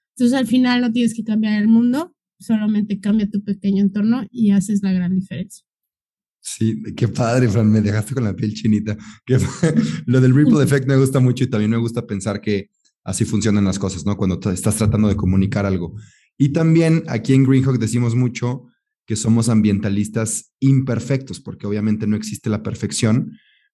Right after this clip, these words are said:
Speaker 2: pero dentro de esa imperfección siento que muchas otras personas pueden entrar y ser parte de la comunidad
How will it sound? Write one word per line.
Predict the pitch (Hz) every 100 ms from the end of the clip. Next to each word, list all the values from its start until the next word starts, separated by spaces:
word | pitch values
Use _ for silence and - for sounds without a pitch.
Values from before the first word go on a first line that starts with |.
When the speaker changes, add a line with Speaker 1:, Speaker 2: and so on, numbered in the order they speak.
| _
Speaker 2:
pero | 127 117
dentro | 117 131 135 139
de | 131
esa | 123 135 127
imperfección | 127 123 123 107 113 - - 120
siento | 113 107 -
que | 104
muchas | 104 104 107 107
otras | 101 107 -
personas | 98 101 101 -
pueden | 101 98 95
entrar | 90 101 101
y |
ser | 92 95 90
parte | 98 - 101 95
de | 98 - _ _ _ _ -
la | 95
comunidad | - 90 92 104 120 143